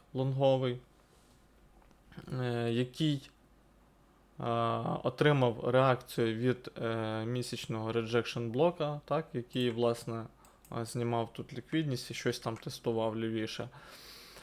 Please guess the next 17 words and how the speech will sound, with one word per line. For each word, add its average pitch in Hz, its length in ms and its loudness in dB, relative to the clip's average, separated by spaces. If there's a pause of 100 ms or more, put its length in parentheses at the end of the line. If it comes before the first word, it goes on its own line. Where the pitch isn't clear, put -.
(1500)
І 160 220 4
отримали 135 720 4
падіння. 113 600 0 (1600)
Е, 131 300 0
ми 143 180 4
прийшли, 139 520 2
м, 113 120 0 (1300)
в 104 140 -18
першу 131 360 4
зону, 117 400 2 (800)
е, 113 380 -4 (140)
ми 131 160 2
прийшли 131 320 -2
в 120 40 0
імбаланс 120 460 2
в 120 40 -14
дискаунті, 147 720 0